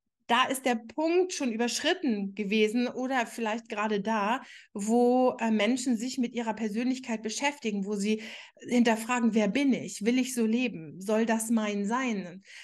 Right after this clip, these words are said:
Ähm, soll das mein, meine Lebensumstände sein?“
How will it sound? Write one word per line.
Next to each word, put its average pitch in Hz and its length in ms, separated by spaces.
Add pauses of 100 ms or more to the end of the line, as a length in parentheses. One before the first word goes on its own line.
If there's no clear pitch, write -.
(220)
Ähm, 202 580
soll 214 240
das 220 180
mein, 196 360
meine 202 160
Lebensumstände 196 800
sein?“ 165 360